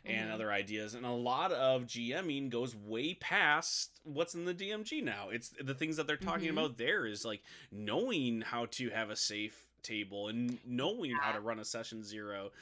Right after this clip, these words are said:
Speaker 1: These are things that are
Speaker 2: Mm-hmm.
Speaker 1: way more important than the stuff they have printed right now, so
Speaker 2: Yes.
Speaker 1: that's all exciting to see. Um, what else here? Uh, given the weapon changes, the twenty twenty-four Monster Manual will have most creatures over C R ten reworked, which is really exciting. Um,
Speaker 2: That's
Speaker 1: going
Speaker 2: so
Speaker 1: like,
Speaker 2: exciting.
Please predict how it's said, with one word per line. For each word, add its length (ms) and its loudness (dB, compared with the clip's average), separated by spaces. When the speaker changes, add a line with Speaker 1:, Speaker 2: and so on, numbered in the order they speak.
Speaker 1:
These 200 0
are 60 4
things 280 2
that 100 2
are 80 2
Speaker 2:
Mm-hmm. 100 -4
Speaker 1:
way 140 4
more 240 0
important 480 -4
than 140 -12
the 60 -10
stuff 240 -8
they 100 -8
have 160 -10
printed 400 -12
right 180 -14
now, 380 -4
so 400 -6
Speaker 2:
Yes. 540 -4
Speaker 1:
that's 380 4
all 340 0
exciting 440 -2
to 80 -4
see. 500 0
Um, 580 0
what 200 6
else 320 2
here? 520 -4
Uh, 420 2
given 160 4
the 80 8
weapon 240 8
changes, 600 4
the 100 -8
twenty 240 -2
twenty-four 480 0
Monster 380 0
Manual 360 0
will 120 2
have 340 2
most 260 -2
creatures 600 -4
over 220 -2
C 240 0
R 100 -2
ten 260 -6
reworked, 480 0
which 160 -4
is 120 -8
really 220 0
exciting. 600 0
Um, 540 4
Speaker 2:
That's 80 -10
Speaker 1:
going 220 0
Speaker 2:
so 40 -6
Speaker 1:
like, 160 -6
Speaker 2:
exciting. 280 6